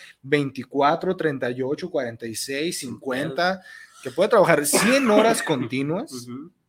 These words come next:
Speaker 1: suple por mucho la habilidad laboral de una persona.
Speaker 2: Sí, claro.
Speaker 1: La jornada, o sea, el cansancio, o sea, y ahí es donde, es donde comienza uno, donde tiene que comenzar uno a preocuparse en ese sentido,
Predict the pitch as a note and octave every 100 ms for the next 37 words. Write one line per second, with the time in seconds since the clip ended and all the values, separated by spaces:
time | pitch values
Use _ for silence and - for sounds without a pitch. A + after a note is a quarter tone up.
0 | _ _ _ _ - _ _ _ _ -
1 | - G#3+ A3+ A#3 B3+ C4+ C4+ _ D3+ D3
2 | D3+ E3+ A#3+ E4 D4+ F#4+ A#4+ _ _ _
3 | _ _ _ _ C#3 C#3 C3 C3 C3 C3+
4 | D3 D#3 F#3 E3+ C3+ D3 D#3+ D#3+ D#3+ C3
5 | - G2+ F#2 _ - B2+ A2 A#2 - A#2+
6 | A2 A#2+ B2 A#2+ A2+ G#2 A#2+ A#2 A2+ G#2+
7 | G2 A#2+ B2 A#2+ B2 A#2 A2+ _ _ -
8 | - - _ - C3 C#3 C#3+ F3+ F#3+ E3
9 | - C#3 D3+ G3 G3+ F#3+ C3+ C3 C3 E3+
10 | E3 F3+ F3+ - - C#3+ C#3+ C3 - F3
11 | C4 - F3 - _ _ - D#3 C#3 C#3
12 | C#3 E3 F3+ D#3 C3 G#2+ - C#3+ G3+ G3
13 | C#3+ C#3+ D#3+ C3+ G2 - A#2 C#3+